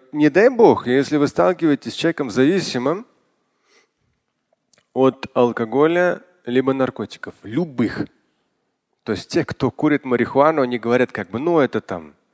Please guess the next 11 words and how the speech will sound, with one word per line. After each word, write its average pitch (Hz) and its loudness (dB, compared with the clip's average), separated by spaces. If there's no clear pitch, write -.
в - -20
Канаде 131 -2
разрешили, 113 -6
в 95 -8
Европе 98 -6
разрешили, 104 -10
где 101 -10
там, 90 -16
в - -12
Америке, 110 -12
там, 85 -20